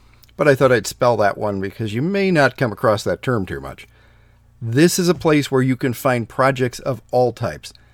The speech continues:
and that means anything from cooking to sewing to gardening, but there are lots of technology projects out there. And the cool thing about this site is it depends on what's called the network effect,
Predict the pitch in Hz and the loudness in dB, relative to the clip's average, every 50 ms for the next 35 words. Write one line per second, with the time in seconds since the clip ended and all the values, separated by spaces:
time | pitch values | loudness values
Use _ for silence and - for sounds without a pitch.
0 | _ _ - - 117 113 139 147 151 - 135 135 117 117 101 - - - 139 143 | _ _ -8 -6 -4 0 2 2 2 2 0 -6 -6 -6 -8 -10 -6 -2 -2 -2
1 | 131 120 - 117 104 95 - - 90 87 - - 175 165 - - 113 90 82 80 | -2 -2 -4 -6 -6 -6 -8 -10 -12 -10 -6 -2 -2 -2 -2 -4 -8 -8 -8 -12
2 | 82 - 104 107 - - - 180 170 147 120 98 90 90 - 107 113 120 170 175 | -12 -12 -10 -10 -6 -2 0 2 2 2 2 0 -2 -6 -8 -10 -4 2 4 4
3 | 185 170 139 117 107 95 90 95 - _ _ _ _ _ _ _ _ - 131 123 | 4 4 2 0 -4 -6 -6 -8 -10 _ _ _ _ _ _ _ _ -2 -2 0
4 | - 143 131 127 120 113 107 104 104 110 110 113 123 - - 131 117 - 143 120 | 4 4 6 6 6 4 4 2 2 4 4 4 4 2 -2 -8 -4 -2 -2 -2
5 | - - 127 135 151 160 143 113 117 113 - - 117 107 101 98 - 101 90 - | -2 -2 -2 0 0 0 0 -2 -4 -6 -2 0 2 2 2 0 -2 -6 -6 -4
6 | - 123 131 139 131 - - 107 90 78 69 - _ - - _ _ _ _ _ | -2 0 0 0 0 -2 -4 -2 -2 -2 -4 -6 _ -20 -20 _ _ _ _ _
7 | _ - - - 123 123 113 127 117 - - - - 240 254 247 226 - - 196 | _ -16 -10 -6 -4 -2 -2 -4 -4 -6 -10 -8 -6 -4 -4 -4 -2 0 2 4
8 | 180 165 143 156 151 151 151 - 156 139 - - - 175 175 165 131 107 98 101 | 4 4 4 4 2 2 2 0 -2 -2 -2 0 0 2 2 2 2 0 -2 -2
9 | - - - _ _ - - 147 131 - 139 - - 160 160 151 143 151 143 131 | -6 -12 -20 _ _ -4 -2 -2 0 0 -2 0 2 2 2 4 6 6 6 6
10 | 135 139 - - - 156 143 143 127 127 113 113 120 131 151 - - 135 120 101 | 4 2 2 2 2 4 4 4 4 2 0 0 2 0 0 -2 -2 -2 -2 -2
11 | - - 101 - - 110 101 - - _ - | -2 -6 -8 -6 -4 -4 -4 -4 -8 _ -20